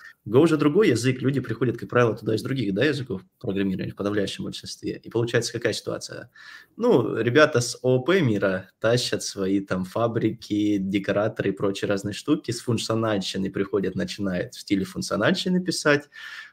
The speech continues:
Там кто-то из системного программирования, там, с сишки приходит: «А давайте щас по магии тут с указателями что-нибудь попытаемся там соптимизировать» и всякое такое. И получается такая солянка.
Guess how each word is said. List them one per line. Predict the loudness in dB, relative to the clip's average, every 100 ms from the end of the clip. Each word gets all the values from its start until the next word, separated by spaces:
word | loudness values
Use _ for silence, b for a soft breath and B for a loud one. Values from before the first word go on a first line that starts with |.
| _
Там | 4 4 4
кто-то | 2 4 4
из | 2
системного | 0 4 4 4
программирования, | 2 4 4 4 4 2 -2 0
там, | 0
с | 0
сишки | -2 -4 -4
приходит: | -4 -2 2 2 2
«А |
давайте | 0 2 0 -2
щас | -8 -6
по | 0
магии | 2 6 4
тут | 4 -2
с | -4 -6 -4
указателями | -2 2 2 2 0 -2
что-нибудь | -2 -2 -2 -2
попытаемся | -2 0 2 2 0 -6
там | -4 -4
соптимизировать» | -4 -8 -6 -6 0 0 0 -2
и | -4
всякое | -2 -2 -2
такое. | -6 -4 -2
И |
получается | -2 2 4 4 0
такая | -2 -2
солянка. | -2 -2 -4 -6 -12 -14